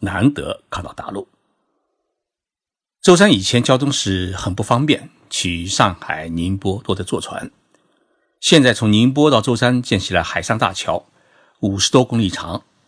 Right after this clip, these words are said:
舟山呢也就变成了半岛。大陆人民可以开汽车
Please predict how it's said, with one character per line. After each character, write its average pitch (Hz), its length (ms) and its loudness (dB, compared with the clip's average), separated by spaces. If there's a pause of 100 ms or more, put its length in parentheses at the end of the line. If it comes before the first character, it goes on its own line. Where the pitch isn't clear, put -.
(320)
舟 110 140 2
山 107 160 0
呢 - 240 -4
也 - 80 -2
就 87 160 -6 (140)
变 - 120 -2
成 82 140 -16
了 80 60 -14
半 - 240 -4
岛。 - 180 -18 (1300)
大 120 160 6
陆 110 80 4
人 104 160 4
民 104 340 2
可 - 140 0
以 101 160 4
开 113 180 0
汽 - 160 -2
车 110 320 2